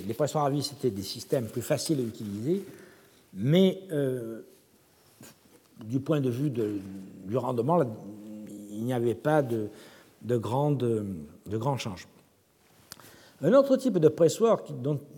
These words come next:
auquel il faut faire très rapidement un, un sort sont les pressoirs à coins.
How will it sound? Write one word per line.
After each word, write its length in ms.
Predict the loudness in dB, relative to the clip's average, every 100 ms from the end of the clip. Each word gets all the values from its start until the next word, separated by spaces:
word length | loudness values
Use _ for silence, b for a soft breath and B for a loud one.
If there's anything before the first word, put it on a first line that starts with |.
| -12
auquel 260 | 0 2 2
il 80 |
faut 160 | 0 -4
faire 280 | 0 0 0
très 140 | -2
rapidement 760 | 0 0 -2 -2 0 0 -4 -10 -10
un, 240 | -10 -8 -12 -14 -4
un 140 | -2
sort 400 | 0 2 2 2 -4 -18 -20
sont 240 | -8 0
les 80 | 0
pressoirs 480 | 2 -2 0 -2 -2
à 60 |
coins. 300 | -6 -4 -4